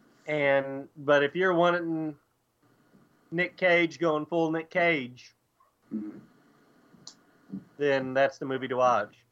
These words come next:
Speaker 1: <laughs>
Speaker 2: Is it? Well, now, Mandy, um, uh, what is it? Amber Heard is in that with him, isn't she?
Speaker 1: No. No, I don't
Speaker 2: Oh,
Speaker 1: think
Speaker 2: I thought
Speaker 1: so.
Speaker 2: Amber Heard,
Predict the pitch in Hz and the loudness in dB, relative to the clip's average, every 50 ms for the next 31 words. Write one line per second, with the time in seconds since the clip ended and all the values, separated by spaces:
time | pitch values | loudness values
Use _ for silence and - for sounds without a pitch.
0 | _ - 196 196 - - _ - - _ _ _ _ _ _ - 233 - - - | _ -2 0 0 0 -2 _ -20 -20 _ _ _ _ _ _ 0 2 2 2 0
1 | - - - - _ _ - 139 139 143 147 147 156 151 143 135 - - _ _ | -6 -14 -16 -20 _ _ 2 4 6 6 6 4 4 4 4 4 2 -2 _ _
2 | _ _ _ _ _ - 147 135 143 151 170 190 196 185 135 107 104 101 95 95 | _ _ _ _ _ -18 -12 -8 -6 -6 -4 -4 -4 -6 -6 -10 -14 -16 -18 -20
3 | _ _ _ _ _ _ _ - 123 120 120 120 123 - - - 123 117 113 110 | _ _ _ _ _ _ _ -10 -10 -8 -8 -10 -12 -12 -10 -2 0 2 2 2
4 | 107 107 110 113 107 107 - 107 - - 135 127 131 139 139 135 120 - - 127 | 0 0 -2 -2 -2 -2 -4 -10 -10 -6 -4 -2 -2 0 0 0 0 -2 -2 -4
5 | 131 135 131 120 110 107 104 104 104 98 90 - - 104 107 107 107 - - 110 | -2 -2 -2 -6 -8 -8 -8 -10 -4 0 0 0 0 -2 -4 -4 -4 -4 -4 -6
6 | 104 95 95 _ _ _ - 107 104 113 113 107 - - - 101 - _ _ _ | -6 -6 -8 _ _ _ -20 -20 -16 -14 -14 -12 -12 -14 -16 -18 -20 _ _ _
7 | _ _ _ _ _ _ _ _ _ _ _ _ _ _ _ _ _ _ _ _ | _ _ _ _ _ _ _ _ _ _ _ _ _ _ _ _ _ _ _ _
8 | _ _ _ _ _ _ _ _ _ 143 123 127 156 196 202 151 107 95 - _ | _ _ _ _ _ _ _ _ _ -18 -8 -4 -2 -2 -2 -2 -4 -6 -10 _
9 | _ _ _ _ _ _ _ _ _ - 95 95 98 110 147 165 135 - 139 143 | _ _ _ _ _ _ _ _ _ -14 -12 -8 -6 -4 -4 -4 0 0 2 2
10 | 147 147 - - 170 160 147 - - - - _ _ _ _ _ - 139 127 131 | 0 0 0 0 0 0 0 -4 -14 -20 -20 _ _ _ _ _ -12 -10 -8 -6
11 | 135 139 147 139 139 - 131 131 135 131 - | -4 -2 -2 -2 -2 -2 -6 -6 -8 -8 -10